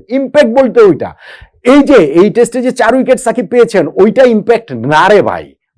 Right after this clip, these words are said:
ভারত ওই সময় আলট্রা অ্যাগ্রেসিভ ক্রিকেট খেলতে গিয়েছে, সাকিব উইকেট পেয়েছেন, তার ক্রেডিট রয়েছে,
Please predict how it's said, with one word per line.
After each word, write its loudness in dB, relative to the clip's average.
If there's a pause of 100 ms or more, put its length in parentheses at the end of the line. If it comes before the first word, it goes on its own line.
(120)
ভারত 0
ওই 0
সময় -4 (180)
আলট্রা -2
অ্যাগ্রেসিভ -2
ক্রিকেট -4
খেলতে -6
গিয়েছে, -2
সাকিব -8
উইকেট -2
পেয়েছেন, -2
তার -2
ক্রেডিট 0
রয়েছে, -8